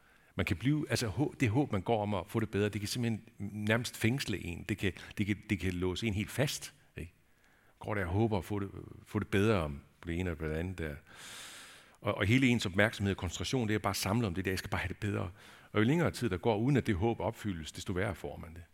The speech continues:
Opgiv håbet og få det bedre. Det er ikke dumt. Men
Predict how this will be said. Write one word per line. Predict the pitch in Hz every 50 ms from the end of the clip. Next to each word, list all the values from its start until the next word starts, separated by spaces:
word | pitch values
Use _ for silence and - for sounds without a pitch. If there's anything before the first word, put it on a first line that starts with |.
| _ _ _ _ _ _ -
Opgiv | 170 175 - - - 156 120
håbet | 101 127 131 117 - 113 -
og | - 110
få | - - 98
det | 101 -
bedre. | - - - 62 60 69 - - _ _ _ _ _ _ - - - - - - _ _ _ _ _ _ _ _ _ _ _ _ _ _ _ _ _ _ _ _ _ _ _ _ _ _ _ _ -
Det | -
er |
ikke | 160 - -
dumt. | - 85 87 - - - _ _ _ _ _ _ _ _ _ _ _ _ _ _ _ _ _ _ _ _ _ _ _ _ _ _ _ _ _ _ - - - - - - - - - - - - - - - - _ _ _ _ _ _ _ _ _ _ _ _ _ -
Men | 127 139 147 160 160 -